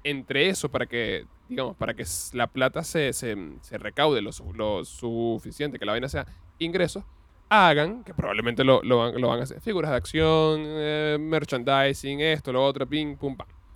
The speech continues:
Pero también sabemos que es de un director que es muy apasionado por la vaina, que es un director arrechísimo, que es un director muy artístico.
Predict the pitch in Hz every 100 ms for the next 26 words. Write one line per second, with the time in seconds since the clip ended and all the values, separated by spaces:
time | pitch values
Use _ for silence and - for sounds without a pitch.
0 | - - - - - - - 135 135 127
1 | 135 135 135 190 180 196 - 143 135 151
2 | - - - - 160 165 - 185 175 143
3 | 123 131 139 143 143 113 117 123 123 120
4 | 120 - 120 156 175 156 131 135 120 117
5 | 113 113 117 - - 165 147 131 131 101
6 | 120 120 120 - 139 - -